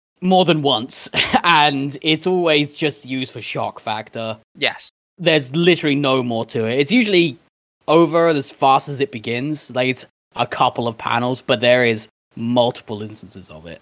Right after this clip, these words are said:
Speaker 1: And it's, uh, oh boy, it's certainly shocking. <laughs> I'll give them
Speaker 2: Yeah.
Speaker 1: that.
Speaker 2: There's a lot of, like, edgelord maturity in this of, like, rape and murder and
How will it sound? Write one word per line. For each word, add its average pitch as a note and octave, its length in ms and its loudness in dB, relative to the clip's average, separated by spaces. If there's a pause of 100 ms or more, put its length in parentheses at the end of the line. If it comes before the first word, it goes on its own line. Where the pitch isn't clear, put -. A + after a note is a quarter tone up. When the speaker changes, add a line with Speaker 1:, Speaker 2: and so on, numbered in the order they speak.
(100)
Speaker 1:
And G#2 260 -6
it's, G#2+ 340 -6
uh, G#2 320 -4 (360)
oh F#4 220 8
boy, A#3+ 300 6
it's A2+ 100 0
certainly C4 380 6
shocking. D3+ 500 2 (260)
<laughs> - 560 -12
I'll - 80 -10
give F3+ 160 -4
them D#3+ 120 -6
Speaker 2:
Yeah. F3+ 140 2 (120)
Speaker 1:
that. - 80 -18 (400)
Speaker 2:
There's B2 180 -12
a B2 80 -6
lot B2 200 2
of, A#2 80 0
like, A#2 240 0
edgelord A2+ 520 -4
maturity A2+ 580 -10
in A2 80 -18
this G#2+ 200 -12
of, - 80 -20
like, G#2+ 240 -8
rape A2 500 0
and A2 220 -8
murder G#2+ 380 -2
and G2 340 -4